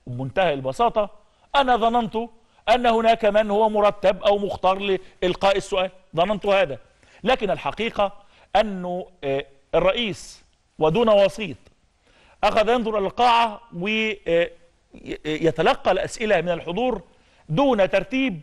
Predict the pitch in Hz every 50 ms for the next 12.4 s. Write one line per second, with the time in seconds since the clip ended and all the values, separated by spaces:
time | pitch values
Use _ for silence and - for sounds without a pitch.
0 | - _ _ _ _ _ _ _ _ _ - 147 175 170 170 254 269 254 233 220
1 | 208 208 - 190 185 185 185 180 - 254 214 196 202 240 240 - 196 180 202 -
2 | - 196 185 - 254 254 247 - 208 220 220 196 277 277 247 247 220 214 226 247
3 | 262 240 220 208 180 185 190 214 220 233 240 226 - - - - - 208 202 202
4 | - 208 208 - 208 220 240 240 240 233 - - _ _ - 185 196 202 175 170
5 | 147 147 147 202 202 196 - - 240 254 240 190 139 107 - _ _ _ _ _
6 | _ _ - 151 156 156 156 156 160 165 - 160 160 160 165 - - 220 247 240
7 | 220 208 196 175 - 240 247 240 247 240 254 254 247 - - - _ _ _ _
8 | _ - 151 143 233 277 285 262 262 277 233 - 277 294 285 262 226 185 147 120
9 | - _ _ _ _ _ _ _ _ _ - 151 156 160 170 - - - _ _
10 | _ - - - _ - - - 160 156 151 151 151 151 - 151 160 226 294 311
11 | 311 294 254 214 214 220 262 285 277 269 233 202 196 208 240 254 254 226 214 -
12 | - 190 180 - 233 247 226